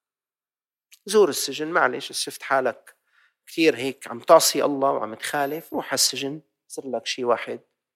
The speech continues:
خذ موافقة، تنزل على المحكمة، يعطوك موافقة دخول سجن عدرا، تروح على عدرا بتشوفه.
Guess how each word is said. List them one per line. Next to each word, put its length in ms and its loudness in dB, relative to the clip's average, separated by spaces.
خذ 320 0
موافقة، 560 -8
تنزل 280 -4
على 140 -2
المحكمة، 540 -10
يعطوك 460 -6
موافقة 400 -8
دخول 440 -16
سجن 340 -6
عدرا، 500 -12
تروح 300 -4
على 100 -8
عدرا 260 -12
بتشوفه. 440 -14